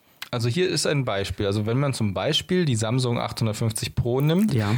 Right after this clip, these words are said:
Speaker 1: die eine M L C S S D mit dreitausend Schreibzyklen ist, dann reicht die Kapazität der Platte, äh,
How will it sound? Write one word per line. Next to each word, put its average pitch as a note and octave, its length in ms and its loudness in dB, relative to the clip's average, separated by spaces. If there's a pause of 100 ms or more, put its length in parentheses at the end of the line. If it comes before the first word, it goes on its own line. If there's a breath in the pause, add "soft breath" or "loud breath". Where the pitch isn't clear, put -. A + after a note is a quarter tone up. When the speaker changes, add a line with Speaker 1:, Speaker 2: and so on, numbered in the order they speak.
(120)
Speaker 1:
die C3 80 0
eine C3 160 0
M C#3+ 120 0
L C3 120 0
C F3 260 0
S A2 160 -4
S A2 140 -4
D B2 120 -2
mit A#2+ 220 0
dreitausend A2+ 560 0
Schreibzyklen A#2 680 -2
ist, D3+ 320 -2 (480 loud breath)
dann A#2+ 160 0
reicht C3+ 420 -2
die G3 80 -2
Kapazität D3 640 -2
der A#2+ 80 0
Platte, D3 960 0
äh, A#2+ 60 0